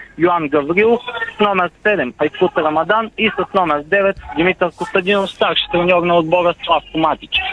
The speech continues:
За Черно море резервен страж е Георги Георгиев с номер двайсет и две. Освен там на резервната скамейка са с номер осем Мазир Салах, с номер тридесет и две Мартин Дичев, с номер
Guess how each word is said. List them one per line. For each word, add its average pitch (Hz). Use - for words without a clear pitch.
За 185
Черно 190
море 190
резервен 185
страж 185
е 180
Георги 160
Георгиев 175
с -
номер 170
двайсет 151
и 147
две. 165
Освен 190
там 185
на 170
резервната 170
скамейка 175
са -
с -
номер 175
осем 175
Мазир 147
Салах, 185
с -
номер 170
тридесет 175
и 160
две 165
Мартин 165
Дичев, 180
с 175
номер 185